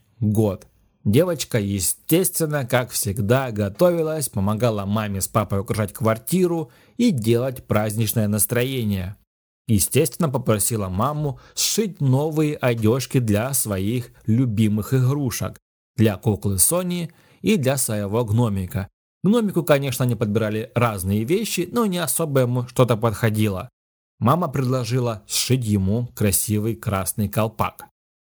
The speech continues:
Девочка согласилась, колпак получился действительно красивый.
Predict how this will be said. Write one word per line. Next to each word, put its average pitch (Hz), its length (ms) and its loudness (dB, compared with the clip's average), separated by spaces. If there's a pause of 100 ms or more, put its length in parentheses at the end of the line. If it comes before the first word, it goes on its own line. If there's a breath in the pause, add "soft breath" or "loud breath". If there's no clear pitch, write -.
(160)
Девочка 214 380 2
согласилась, 120 840 -2
колпак 135 480 0
получился 107 580 0
действительно 101 800 -2
красивый. 98 640 -2